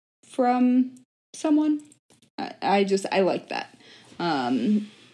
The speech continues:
and so, yeah, that's, a-, and I think I was actually,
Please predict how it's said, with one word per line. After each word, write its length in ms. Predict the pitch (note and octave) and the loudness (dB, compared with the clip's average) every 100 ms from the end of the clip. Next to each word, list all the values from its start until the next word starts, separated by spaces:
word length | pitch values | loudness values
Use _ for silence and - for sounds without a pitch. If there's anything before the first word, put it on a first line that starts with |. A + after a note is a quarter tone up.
| _ _ _ _ _ _ _ - | _ _ _ _ _ _ _ -4
and 580 | G3 F3 E3+ F3 F#3+ - | 0 0 -2 -4 -6 -14
so, 320 | - - G#3 | -10 -2 0
yeah, 280 | A3+ C#4+ A#3+ | 0 0 -2
that's, 500 | - G3+ G#3 - - - _ _ _ _ _ _ | -6 -6 -8 -14 -16 -20 _ _ _ _ _ _
a-, 200 | G#3 - | -2 2
and 180 | - B3 | 4 6
I 120 | G#3 | 4
think 640 | G#3+ - C#4+ C#4 - - A#3 - _ _ _ _ _ _ _ _ | 0 4 4 4 0 -14 -14 -16 _ _ _ _ _ _ _ _
I 100 | - | 4
was 120 | G#3+ G#3+ | 4 4
actually, 600 | F#3+ G#3+ A3 F3 - | 0 2 2 2 0